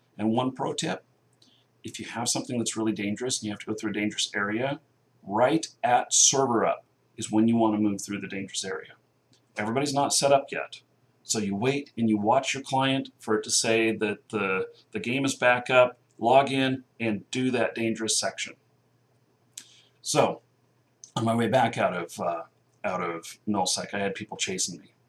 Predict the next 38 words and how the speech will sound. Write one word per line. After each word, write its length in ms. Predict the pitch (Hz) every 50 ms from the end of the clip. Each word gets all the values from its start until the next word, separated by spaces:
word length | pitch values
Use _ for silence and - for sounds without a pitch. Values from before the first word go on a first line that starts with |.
| _ _ _ _ _ _ -
It 60 | -
was 140 | 107 104 95
later 260 | 101 101 98 95 95
in 100 | 92 92
the 80 | 90 87
day. 160 | 90 90 82 - - _ _ _ _ _ _ _ _ _ _ - -
And 320 | 110 113 104 98 92 85 - _ _ _ - -
they 80 | - -
caught 280 | - - - - -
me. 180 | 104 95 92 - _ _ _
They 80 | - 120
caught 220 | 117 - 139 127
me 80 | 135 139
in 120 | 139 139
warp 220 | 135 139 151 147 -
bubble. 300 | 117 101 90 - - - _ _ _ - -
Actually, 380 | 117 - - 131 131 113 - _ - _ _
the, 220 | - 123 - - -
it 120 | - 123 120
was 100 | 120 -
the 100 | 120 113
third 300 | - - 135 135 135 120
warp 220 | 123 131 123 -
bubble 320 | - 127 123 117 120 120 117
in 60 | 110
a 60 | 107
row 420 | 104 110 113 107 87 78 80 - _ _ _ _ -
that 360 | 110 104 98 92 95 - - -
they 160 | 101 95 95
got 220 | 92 95 92 -
me 100 | - 90
in. 220 | - - - - - _ _ _ _ _ _ _ _ - - - - - _ _ _ _ _ _ -
So, 400 | - - 95 92 85 78 80 - _ _ _ _ _ _ _ _ _ -
it 80 | -
was 160 | 104 92 - -
fun, 220 | - 85 76 -
though. 140 | - - - _ _ _ _ _ _ _ - - - - -
So, 380 | - - - 156 156 - -